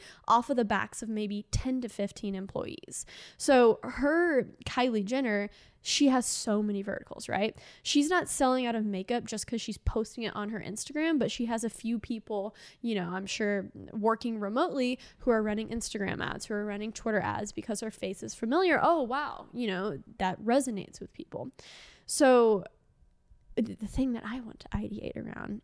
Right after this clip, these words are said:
and kind of explore is you're having these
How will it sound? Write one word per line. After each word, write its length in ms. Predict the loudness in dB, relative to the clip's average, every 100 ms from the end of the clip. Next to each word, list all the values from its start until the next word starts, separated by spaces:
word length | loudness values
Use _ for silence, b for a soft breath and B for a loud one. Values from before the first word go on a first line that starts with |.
| -10
and 340 | -10 -10 -14
kind 240 | -10 -8 -6
of 140 | -8
explore 580 | -10 -8 -6 -6 -4 -8 B B B B 4
is 680 | 6 6 4 0 -2 -8 -10 -18 _
you're 220 | 0 2 2
having 680 | 2 2 2 -2 -4 -6
these 240 | -4 -6